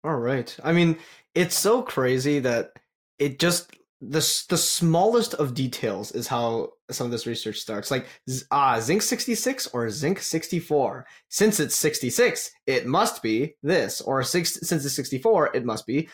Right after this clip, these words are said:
that. Like, I think it's outs-, like, it's outstanding that, first of all, these researchers can figure that kind of stuff out, but very, very interesting that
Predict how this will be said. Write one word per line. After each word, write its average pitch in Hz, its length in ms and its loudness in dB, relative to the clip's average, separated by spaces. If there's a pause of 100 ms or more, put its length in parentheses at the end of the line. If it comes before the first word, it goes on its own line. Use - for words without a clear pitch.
(160)
that. 165 260 4
Like, 135 240 -2 (360)
I 180 140 4
think 240 240 2
it's - 260 -2 (400)
outs-, 143 380 0
like, 143 260 0
it's 170 300 2
outstanding 147 640 2
that, 110 320 -4
first 127 200 -2
of 113 60 -4
all, 104 120 -6
these 107 160 -8
researchers 104 380 -8
can 104 120 -12
figure 98 260 -10
that 95 200 -10
kind 98 120 -10
of 101 60 -12
stuff - 240 -14
out, 120 280 -2 (380)
but 120 300 2 (380)
very, 175 320 2
very 220 320 2
interesting 165 680 -2
that 131 320 0